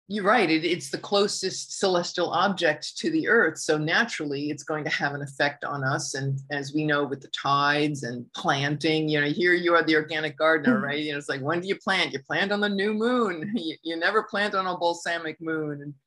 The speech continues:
Speaker 1: it just
Speaker 2: Exactly.
Speaker 1: makes, it all makes so much sense. Yeah.
Speaker 2: Yes. And it's also, like you said, you're, you're talking a really great point about how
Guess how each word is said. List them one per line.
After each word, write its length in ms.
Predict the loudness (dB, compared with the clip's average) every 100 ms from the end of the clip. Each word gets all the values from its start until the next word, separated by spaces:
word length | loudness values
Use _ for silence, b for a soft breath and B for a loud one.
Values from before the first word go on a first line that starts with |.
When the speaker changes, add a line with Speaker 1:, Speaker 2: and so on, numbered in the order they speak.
| _ _ 0
Speaker 1:
it 180 | 2
just 20 | 4
Speaker 2:
Exactly. 440 | 2 4 4 4
Speaker 1:
makes, 320 | 2 -6 -20 _ -10
it 280 | 0 4 6
all 180 | 6 6
makes 320 | 2 0 -2
so 120 | -2
much 180 | -2 -4
sense. 640 | -6 -4 -4 -4 -8 -10 -16 _ _ _ _ _ 0
Yeah. 260 | 4 4
Speaker 2:
Yes. 140 | 2 -2 -10 _ 2
And 140 | 6
it's 180 | 6 6
also, 300 | 2 4 4
like 200 | 4 2
you 80 | -2
said, 300 | -2 -4 -6 -12 -8
you're, 340 | -2 2 2
you're 160 | 4 4
talking 360 | 4 -2 -2 -2
a 40 |
really 200 | 0 0
great 220 | 0 -2
point 240 | -4 -6 -4
about 340 | 0 0 0
how 300 | -4 -6 -6